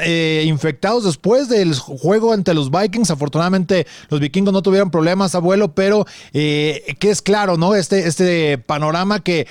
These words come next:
ahora al juego de Steelers lo hace, eh, postergarlo, porque además los casos positivos continuaron con el, el conjunto de Tennessee, y bueno, pues esto los ha metido en ciertos problemas. Afortunadamente, nada grave en el tema de salud, pero sí en,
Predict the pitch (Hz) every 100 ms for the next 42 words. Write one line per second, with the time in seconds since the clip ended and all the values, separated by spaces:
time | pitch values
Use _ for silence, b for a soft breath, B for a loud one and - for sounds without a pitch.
0 | B - 143 196 220 - 156 156 151 147
1 | 131 196 247 226 - 247 226 233 - B
2 | - 143 180 185 214 208 208 151 156 147
3 | 127 156 - 160 156 220 254 190 175 160
4 | 165 202 240 B B - 160 - 214 240
5 | 196 202 165 151 220 247 - - 185 170
6 | 165 170 170 233 254 196 175 156 143 139
7 | 156 147 139 175 170 170 131 175 180 165
8 | 202 B B - 135 147 143 143 139 151
9 | 175 135 156 156 139 156 156 165 156 139
10 | 127 170 165 185 196 165 156 151 175 185
11 | 185 190 160 B B 147 180 185 180 190
12 | 190 165 180 185 165 165 170 208 185 196
13 | 196 170 190 190 170 135